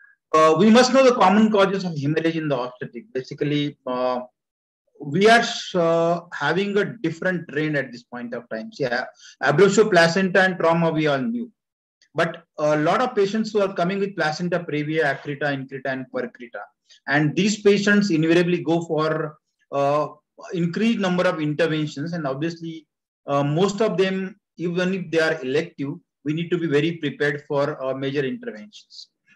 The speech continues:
And in postpartum period, obviously, uh, uterine atony leads the list.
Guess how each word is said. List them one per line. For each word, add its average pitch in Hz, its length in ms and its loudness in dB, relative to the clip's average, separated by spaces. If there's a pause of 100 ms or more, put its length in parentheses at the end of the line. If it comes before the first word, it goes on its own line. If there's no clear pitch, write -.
(140)
And 151 240 4
in 165 220 4
postpartum 214 640 6
period, 190 340 4
obviously, 180 680 2
uh, 147 140 0
uterine 170 540 -2 (440)
atony 180 400 0 (160)
leads 147 220 -6
the 147 100 0
list. 131 400 -8